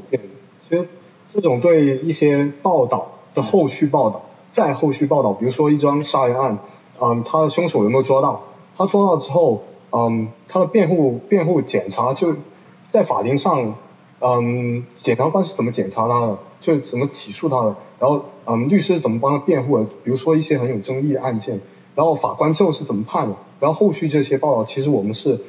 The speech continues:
很少见到，或者是说即使有，我们也，嗯，可能很少会注意到。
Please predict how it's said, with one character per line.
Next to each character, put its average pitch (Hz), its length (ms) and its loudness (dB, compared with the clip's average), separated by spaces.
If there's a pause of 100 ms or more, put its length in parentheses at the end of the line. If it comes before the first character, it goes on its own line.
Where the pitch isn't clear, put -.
(200)
很 123 140 -2
少 190 240 -4
见 139 180 0
到， 131 100 2
或 131 140 0
者 113 80 0
是 123 140 -2
说 135 180 0
即 190 180 -4
使 220 220 -2
有， - 180 4 (380)
我 113 60 -2
们 160 180 2
也， 104 200 2 (560)
嗯， 123 260 -2
可 120 140 -6
能 147 120 -2
很 175 180 0
少 - 180 -2
会 143 180 -2
注 165 180 -4
意 117 160 -2
到。 113 240 -2